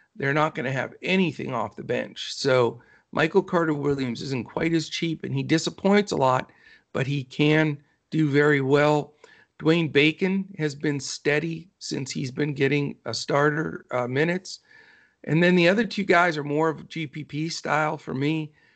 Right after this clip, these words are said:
Okeke and Aminu. Uh, not crazy about either one, but again, in, in a G P P to fill out a lineup, uh, I could live with it. Okay, uh, game two on the main slate.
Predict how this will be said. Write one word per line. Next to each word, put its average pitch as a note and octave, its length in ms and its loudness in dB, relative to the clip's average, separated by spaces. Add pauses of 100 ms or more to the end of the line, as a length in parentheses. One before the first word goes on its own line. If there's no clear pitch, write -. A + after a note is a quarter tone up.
(140)
Okeke F3 920 -2
and C#3 240 0
Aminu. D#3 640 2 (400)
Uh, B2 240 -2 (220)
not D#3 420 -2
crazy D#3 420 2
about C3+ 360 0
either D3 280 -4
one, C#3+ 480 -2 (520)
but B2+ 280 -2
again, C3+ 380 0
in, B2+ 220 -2
in C#3+ 120 -2
a C3 60 0
G C3+ 240 -4
P - 180 -8
P D#3 220 -4
to C3 80 -2
fill C3+ 240 2
out B2+ 160 2
a - 20 -2
lineup, B2 480 0 (500)
uh, A2+ 360 -8
I A#2+ 80 -4
could A2 180 -10
live A2 220 -6
with - 120 -12
it. - 120 -18 (1200)
Okay, F#3+ 460 6 (340)
uh, D3 180 -2
game E3 280 -2
two G3 240 -2
on F3+ 80 0
the D3 60 0
main F3 260 0
slate. C3 400 0